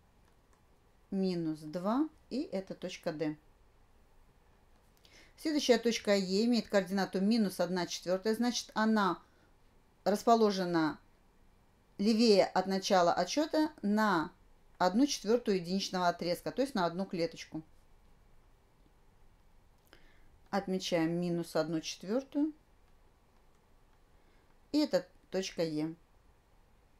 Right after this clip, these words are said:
Следующая точка F имеет координату минус одна целая семьдесят пять сотых. Значит, она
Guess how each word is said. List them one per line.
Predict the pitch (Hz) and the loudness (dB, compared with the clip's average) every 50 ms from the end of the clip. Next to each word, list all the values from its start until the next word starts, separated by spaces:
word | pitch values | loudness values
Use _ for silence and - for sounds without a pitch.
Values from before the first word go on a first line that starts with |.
| _ _ _ _ _ _ _ _ _ _ _ - - - _ _ _ _ _ _ _ _ _ _ _ - - _ _ _ _ _ _ _ _ _ _ _ _ - - - - - - _ _ | _ _ _ _ _ _ _ _ _ _ _ -20 -20 -20 _ _ _ _ _ _ _ _ _ _ _ -20 -20 _ _ _ _ _ _ _ _ _ _ _ _ -20 -20 -20 -20 -20 -20 _ _
Следующая | - 262 233 233 226 - 220 202 | -2 0 0 2 4 4 2 4
точка | - 202 190 190 - - 190 - - - | 2 0 -2 0 0 0 0 0 0 2
F | - 185 180 202 226 - - - _ _ _ _ _ _ _ _ - | 4 4 4 4 2 -2 -10 -20 _ _ _ _ _ _ _ _ 0
имеет | - 226 233 226 208 - | 2 4 4 4 2 2
координату | - 214 196 185 202 202 196 180 - 208 | 2 0 2 2 0 0 0 0 0 0
минус | 196 208 226 233 226 220 - | 2 4 4 4 2 2 2
одна | 208 196 190 196 190 | 2 2 2 2 -2
целая | 190 - - 190 175 165 | -2 0 0 2 2 2
семьдесят | 165 - - 214 208 202 170 170 - - 175 - | 2 0 0 0 0 0 -2 -4 -6 -8 -8 -4
пять | _ - 180 170 165 - | _ 2 2 2 0 -2
сотых. | - - 170 165 165 - 202 202 | -4 -2 -2 -2 -2 -2 -2 -2
Значит, | 220 220 208 - - | -2 -2 -2 -4 -4
она | 202 202 214 214 202 196 - | -2 0 2 2 2 0 -2